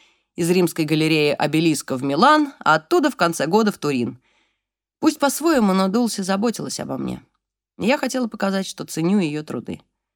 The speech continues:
Благодаря ее связям в Британском совете летом тысяча девятьсот шестьдесят первого года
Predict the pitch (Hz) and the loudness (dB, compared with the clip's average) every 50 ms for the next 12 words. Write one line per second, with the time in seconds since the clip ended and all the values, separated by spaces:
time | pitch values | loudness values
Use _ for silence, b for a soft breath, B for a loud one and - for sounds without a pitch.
0 | _ _ _ _ _ _ _ _ _ _ _ _ _ - 156 170 170 175 175 170 | _ _ _ _ _ _ _ _ _ _ _ _ _ -2 0 0 2 2 4 4
1 | 175 170 160 160 165 - - 180 196 190 180 160 147 143 139 143 156 156 - 165 | 4 4 4 2 2 0 0 0 0 2 2 0 -2 -4 -2 -4 -4 0 0 0
2 | 156 156 - - - 151 - 165 165 185 208 202 165 - 156 165 214 226 214 - | 0 0 -4 -8 -10 -6 -4 -2 0 0 0 0 -2 -2 -2 0 0 2 2 0
3 | 175 170 - 190 185 - - - - 156 165 170 165 - - 185 - - 170 156 | -2 -2 -2 -2 -2 -2 -4 -6 -4 -2 0 0 0 0 -2 -4 -2 -4 -6 -6
4 | 151 165 - - 160 156 - - 170 165 156 156 151 151 160 160 175 214 220 208 | -4 -4 -2 -2 -2 -2 0 0 0 0 0 0 -2 -2 -2 0 2 2 2 4
5 | 170 156 156 | 2 0 -2